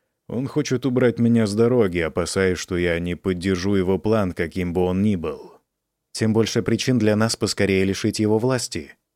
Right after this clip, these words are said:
сказала я, надеясь, что мое лицо выражает сочувствие, а не жалость. "И если мы трое уедем, беспокоиться следует только о Сичи".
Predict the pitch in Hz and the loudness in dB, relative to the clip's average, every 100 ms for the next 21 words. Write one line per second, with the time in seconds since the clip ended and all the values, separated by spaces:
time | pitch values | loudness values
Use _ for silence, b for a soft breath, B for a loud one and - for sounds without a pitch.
0 | _ _ _ _ - - 90 90 82 80 | _ _ _ _ -14 -6 -4 -2 -4 -2
1 | 98 107 90 95 101 - 98 98 101 101 | 0 0 0 0 -2 -2 -2 0 0 0
2 | - 104 - - 120 107 101 90 110 104 | -2 -4 -2 -2 0 2 0 0 -2 -2
3 | - 98 - 120 - 117 120 117 - 113 | -4 -4 -2 -4 -4 -2 -2 -2 -4 -2
4 | 120 117 95 78 - - - _ _ _ | 0 0 0 -2 -8 -12 -12 _ _ _
5 | _ _ - 110 104 - 101 101 - 113 | _ _ -2 0 0 0 0 0 2 2
6 | 104 92 92 120 95 78 - _ _ _ | 4 2 2 0 0 -6 -12 _ _ _
7 | - 117 - - 170 151 135 - 139 127 | -8 -6 -4 -4 -4 -2 -2 0 2 2
8 | 117 123 107 - 110 101 120 107 95 78 | 2 0 0 0 0 -2 -6 -6 -6 -8